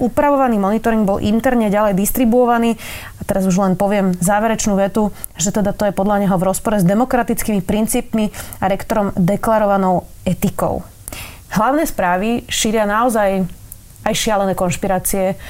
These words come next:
teraz počas pandémie o to viac, e,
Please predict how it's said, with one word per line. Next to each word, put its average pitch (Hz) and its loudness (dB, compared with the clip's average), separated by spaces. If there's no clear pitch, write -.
teraz 202 0
počas - -4
pandémie 202 -2
o 196 0
to 202 -2
viac, 185 0
e, - 0